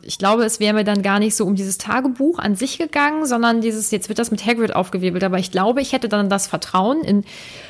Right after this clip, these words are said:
in so einen Dumbledore oder eine McGonagall gehabt, dass die versuchen, das irgendwie auch herauszuhalten mit Hagrid. So,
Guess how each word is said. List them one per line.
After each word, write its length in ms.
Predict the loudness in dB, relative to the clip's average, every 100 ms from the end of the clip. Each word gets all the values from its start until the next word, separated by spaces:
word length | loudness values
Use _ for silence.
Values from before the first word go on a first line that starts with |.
| -4
in 180 | 0 2
so 80 | 2
einen 140 | 0
Dumbledore 400 | 2 2 2 2
oder 80 | 2
eine 100 | 2
McGonagall 520 | 2 2 4 4 2
gehabt, 260 | 2 0 0
dass 140 | 0
die 100 | 0
versuchen, 460 | 0 0 0 0 2
das 180 | 2 2
irgendwie 420 | 2 2 2 0
auch 160 | 0 0
herauszuhalten 960 | 0 0 0 -2 -2 2 2 2 4
mit 260 | 2 0 -8 -4
Hagrid. 520 | -2 -2 -6 -12 -18 _ _ _
So, 420 | -18 -10 -8 -8